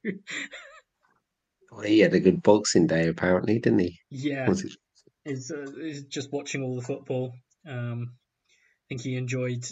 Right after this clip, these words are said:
Speaker 1: Leeds losing, so I'm not sure whether Ollie wants, uh, Jamie on the pod. Um, I'm sure we'll manage to get him on at some point. Uh, we'll, we'll find sort of a, a period to get him on. Um, one of the,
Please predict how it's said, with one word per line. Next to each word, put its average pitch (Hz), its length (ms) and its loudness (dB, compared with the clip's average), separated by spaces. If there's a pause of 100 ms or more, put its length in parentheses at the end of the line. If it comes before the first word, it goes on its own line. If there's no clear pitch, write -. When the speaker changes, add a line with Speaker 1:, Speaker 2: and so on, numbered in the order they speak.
(180)
Speaker 1:
Leeds 123 400 -4
losing, 123 480 -4
so - 180 -6
I'm 120 200 -4
not 123 120 -8
sure 127 140 -8
whether 120 220 -8
Ollie 117 320 -8
wants, 123 600 -10
uh, 120 260 -10 (500)
Jamie 120 320 -6
on 120 100 -8
the - 80 -10 (160)
pod. 147 320 -10 (880)
Um, 120 420 -8
I'm 160 100 -2
sure 190 200 6
we'll 165 140 2
manage 139 280 -4
to - 60 -6
get 135 120 -4
him 139 100 -8
on 127 120 -6
at - 80 -10
some 123 260 -4
point. 123 340 -8 (140)
Uh, 120 320 -8
we'll, 127 120 -12 (140)
we'll 127 180 -8
find 120 360 -6
sort - 200 -12
of - 120 -18 (1120)
a, 135 40 -12
a 127 60 -12
period 117 340 -8
to - 120 -16
get 120 180 -8
him 123 120 -8
on. 120 260 -8 (100)
Um, 117 360 -12 (600)
one 127 260 -8
of 123 100 -4
the, 127 80 -8